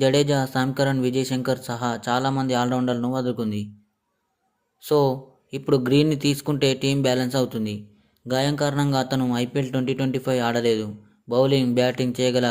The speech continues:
గ్రీన్పై చెన్నై ఫోకస్ పెట్టవచ్చు. గ్రీన్ మంచి ఆల్రౌండర్ కాబట్టి తీసుకునే అవకాశం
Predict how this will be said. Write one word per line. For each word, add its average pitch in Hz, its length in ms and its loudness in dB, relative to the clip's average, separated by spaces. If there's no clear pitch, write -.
గ్రీన్పై 123 340 0
చెన్నై 123 320 0
ఫోకస్ 117 340 -2
పెట్టవచ్చు. 107 460 -4
గ్రీన్ 131 420 4
మంచి 123 280 -2
ఆల్రౌండర్ 123 440 0
కాబట్టి 117 360 -2
తీసుకునే 131 400 -2
అవకాశం 113 340 -4